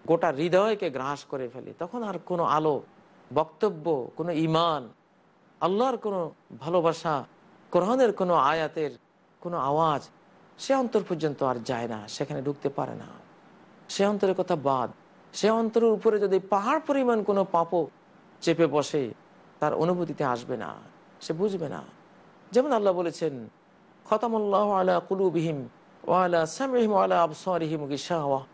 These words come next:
আল্লাহ তাদের অন্তরে মোহর মেরে দিয়েছেন, পাপের মোহর। পাপের কালিমা চতুর্দিক থেকে হৃদয়কে গ্রাস করে ফেলেছে,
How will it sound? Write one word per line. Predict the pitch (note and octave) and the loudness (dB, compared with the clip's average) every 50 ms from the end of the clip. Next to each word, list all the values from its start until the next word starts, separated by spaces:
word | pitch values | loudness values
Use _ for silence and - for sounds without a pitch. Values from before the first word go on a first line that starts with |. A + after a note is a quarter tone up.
| - - - - - | -20 -20 -20 -10 -4
আল্লাহ | - E3 F#3+ G#3+ | -2 0 0 0
তাদের | A3 A#3 B3+ B3+ | 0 0 0 0
অন্তরে | A#3 A3+ A#3+ A#3 A#3 B3 A#3+ A#3 | 0 -2 -2 -2 0 0 0 2
মোহর | A3+ A#3+ A#3 B3+ D4 C4+ | 0 0 -2 -2 -2 -2
মেরে | A#3 G3 D3+ C#3+ | -2 -2 -2 -2
দিয়েছেন, | C3 A#2+ A2 E2+ - - - - - - - - - - - - - - | -4 -4 -6 -6 -6 -10 -14 -16 -18 -20 -20 -20 -20 -20 -20 -10 -2 -2
পাপের | C#3+ D3+ - E3 D#3 C#3 C3+ | -2 0 0 0 0 0 -2
মোহর। | C3+ C3 C3 B2+ C3+ - - - - _ _ _ _ _ _ _ - | -6 -10 -10 -12 -14 -14 -16 -20 -20 _ _ _ _ _ _ _ -4
পাপের | - D#3 D#3 - F3 D3+ D3 | -2 -2 0 0 -2 -2 -2
কালিমা | - - D#3+ E3 E3 D3+ D#3 F3+ A3 A#3+ - - _ _ _ - - | -2 -4 -2 -2 -2 -2 -2 -2 -4 -4 -6 -12 _ _ _ -2 0
চতুর্দিক | G3+ G#3 G#3 A#3+ G3 - - A#3+ C4+ - - | 0 2 2 2 0 0 0 -2 -2 -2 -4
থেকে | - C4 B3 A#3+ | -6 0 2 4
হৃদয়কে | G3 F#3 E3 E3+ E3+ E3 E3 D3 | 4 4 4 4 4 4 0 -2
গ্রাস | B2 B2 B2+ D3 F3+ - | 0 0 0 0 -2 -4
করে | - - - C#3 C#3 | -8 -8 -8 -8 -8
ফেলেছে, | - B2+ - - - - - - | -8 -10 -10 -10 -10 -14 -14 -14